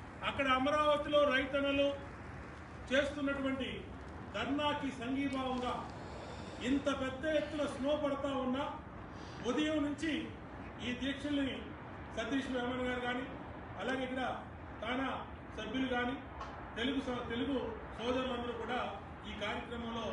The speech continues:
రైతన్నలకి మద్దతుగా ఈ కార్యక్రమం చేయడం గర్హనీయం. ఏది ఏమైనా ఇప్పటికైనా ఈ ప్రభుత్వం మేల్కొనాలి.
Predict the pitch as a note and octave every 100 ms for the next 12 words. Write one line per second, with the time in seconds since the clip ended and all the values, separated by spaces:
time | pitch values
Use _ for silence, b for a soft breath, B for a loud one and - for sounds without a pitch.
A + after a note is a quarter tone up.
0 | - - - - - - - F#3+ B3+ B3+
1 | C4 B3+ B3+ B3 A3 G#3+ A3+ B3 A#3 G3
2 | - - - - - F#3+ G3 - A#3 A3
3 | G#3 G3+ G#3 A3+ G#3 F#3 - - - -
4 | - - - - - - - - - -
5 | C4+ A3 B3 A#3 B3+ C4+ - - - -
6 | - - A#3 C#4 C4 B3+ B3+ C4 D4+ -
7 | - - - - - - - - - -
8 | - G#3 D4 C#4+ C#4+ C#4 C4+ A#3+ A#3+ C4
9 | C4+ A#3 A#3+ A#3+ A#3 A3 F#3+